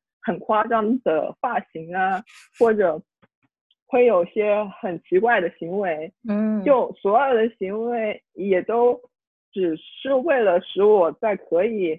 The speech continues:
Speaker 1: 少说话的情况下还能受到别人的重视。
Speaker 2: 嗯。
Speaker 1: 嗯，是的，是，而且是在我上高中的时候，还有个机会是，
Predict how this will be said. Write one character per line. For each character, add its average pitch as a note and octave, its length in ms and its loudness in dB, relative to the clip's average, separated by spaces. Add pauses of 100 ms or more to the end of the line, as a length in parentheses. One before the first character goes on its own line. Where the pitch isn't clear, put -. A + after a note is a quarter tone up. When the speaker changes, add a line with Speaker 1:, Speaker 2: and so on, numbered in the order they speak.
(120)
Speaker 1:
少 E3 320 0
说 A3+ 260 0
话 B3 300 -2
的 E3 340 -2 (500)
情 F3+ 200 -6
况 A#3+ 300 0
下 F#3 340 -2 (140)
还 E3 280 -4
能 A3 240 -2
受 A#3 340 0
到 F#3+ 300 0
别 E3 260 0
人 F3 420 -4
的 D3+ 360 -2 (720)
重 A3+ 280 -2
视。 - 280 -10 (320)
Speaker 2:
嗯。 A3+ 840 -8 (1040)
Speaker 1:
嗯， F#3+ 220 -2
是 C#4+ 160 -4
的， A3 260 2 (220)
是， C4 80 -2 (160)
而 A3+ 140 6
且 A3+ 400 2 (640)
是 C4 240 -4
在 B3 220 6
我 F#3 360 4 (160)
上 B3 160 -2
高 B3+ 200 0
中 C4+ 120 -8
的 A#3 100 -8
时 F3+ 160 -14
候， G3 280 -10 (320)
还 F#3+ 180 -6
有 A3 200 -2
个 F#3+ 240 -6 (200)
机 B3 140 -10
会 A3+ 380 -10
是， - 280 -16